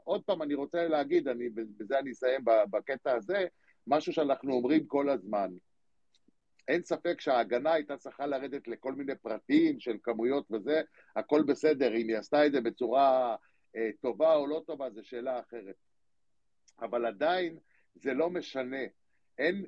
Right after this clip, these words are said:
אין שום משמעות לשאלה, עוד פעם, שחפרו עליה, גם, אה, נדמה לי גם היום, אה, זה הופיע בחוזרת,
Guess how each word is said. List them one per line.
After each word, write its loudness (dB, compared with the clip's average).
אין 0
שום 2
משמעות 2
לשאלה, -2
עוד -2
פעם, -2
שחפרו 0
עליה, 10
גם, 2
אה, -2
נדמה -6
לי -2
גם 0
היום, 0
אה, -10
זה -14
הופיע -8
בחוזרת, -4